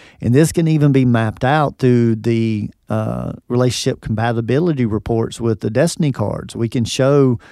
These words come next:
both parties of, uh, maybe, you know, when with me in past relationships, when I was in Venus, the love relationship, then they were in Saturn, the, the work and the challenge. So they never matched up. They were always opposite. We were always in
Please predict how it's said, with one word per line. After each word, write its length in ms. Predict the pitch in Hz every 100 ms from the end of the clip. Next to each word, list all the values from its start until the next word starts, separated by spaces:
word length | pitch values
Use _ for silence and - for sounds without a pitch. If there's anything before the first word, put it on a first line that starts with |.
| - _
both 240 | 127 147 -
parties 600 | - 147 151 131 117 110
of, 300 | 113 107 92 _ _ _ _
uh, 460 | - 117 117 110 113 -
maybe, 480 | 131 131 131 120 120
you 100 | 135
know, 140 | 123
when 460 | 120 123 123 120 117
with 300 | - 123 107
me 240 | 131 139 139
in 140 | 123
past 280 | 113 127 127
relationships, 680 | 123 120 110 117 131 120 -
when 100 | 113
I 100 | 120
was 160 | 131 123
in 120 | 110
Venus, 520 | 95 139 170 131 -
the 100 | 110
love 320 | 113 131 165
relationship, 760 | 135 113 113 110 - 127 120 123
then 180 | 120
they 160 | 117 131
were 160 | 151 139
in 220 | - 113
Saturn, 720 | - 139 165 156 104 90 87 -
the, 280 | 113 117 113
the 140 | -
work 440 | 107 123 175 120 -
and 160 | 110
the 60 | 110
challenge. 680 | 98 131 175 190 101 - - - - - -
So 220 | - 143
they 160 | 135
never 340 | 135 135 165 180
matched 440 | 151 151 - -
up. 340 | 160 190 - -
They 140 | 117
were 100 | 120
always 400 | 123 147 151 117 -
opposite. 460 | 131 185 - - 107
We 140 | 113
were 100 | 117
always 400 | - 139 151 135
in 160 | 143